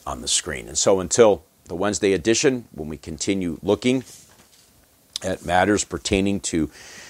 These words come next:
uh, chapter eight of the, um, of the, um, of the Westminster Confession of Faith, may the Lord help you today. May you strive to serve him.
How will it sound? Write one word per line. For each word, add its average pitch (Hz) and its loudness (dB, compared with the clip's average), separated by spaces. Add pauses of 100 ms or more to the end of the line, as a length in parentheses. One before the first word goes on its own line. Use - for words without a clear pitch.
(180)
uh, 82 2
chapter - 6
eight 110 2 (100)
of 85 -4
the, 80 -8
um, 71 -8 (920)
of 78 -4
the, 73 -6
um, 62 -4 (1900)
of 85 -2
the 78 -4
Westminster 85 0
Confession 85 -2
of 73 -8
Faith, 107 2 (500)
may 85 -10
the - -12
Lord 98 -10
help 117 0
you 110 0
today. 117 4 (120)
May 90 -12
you 71 -10
strive 87 -2
to 78 -10
serve 95 0
him. 73 -12